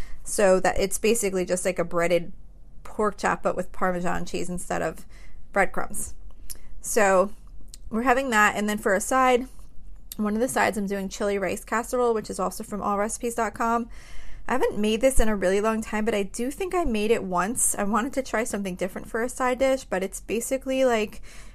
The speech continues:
um, instant rice with cream of celery soup, um, a can of green chili peppers, sour cream, and cheddar cheese, and you just bake it so it's kinda like another rice casserole, um,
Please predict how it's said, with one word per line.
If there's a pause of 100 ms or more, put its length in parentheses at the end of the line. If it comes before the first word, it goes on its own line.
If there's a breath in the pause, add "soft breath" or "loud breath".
(120 loud breath)
um, (220)
instant
rice
with
cream
of
celery
soup, (460 loud breath)
um,
a
can
of
green
chili
peppers, (120)
sour
cream, (180)
and
cheddar
cheese,
and
you
just
bake
it
so
it's
kinda
like
another
rice
casserole,
um,